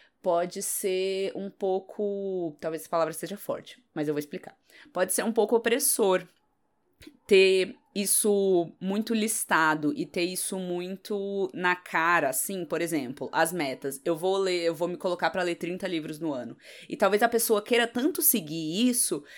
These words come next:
que ela não, não vá aproveitar as leituras e que ela n-, não vá, enfim, prestar atenção nos livros. E ela só vai querer cumprir aquela meta, vai ficar ansiosa e tal.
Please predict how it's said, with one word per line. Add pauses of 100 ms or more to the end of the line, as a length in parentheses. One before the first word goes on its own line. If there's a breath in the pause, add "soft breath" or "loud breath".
(240 loud breath)
que
ela
não, (160)
não
vá
aproveitar
as
leituras
e
que
ela
n-,
não
vá,
enfim,
prestar
atenção
nos
livros.
E
ela
só
vai
querer
cumprir
aquela
meta,
vai
ficar
ansiosa
e
tal.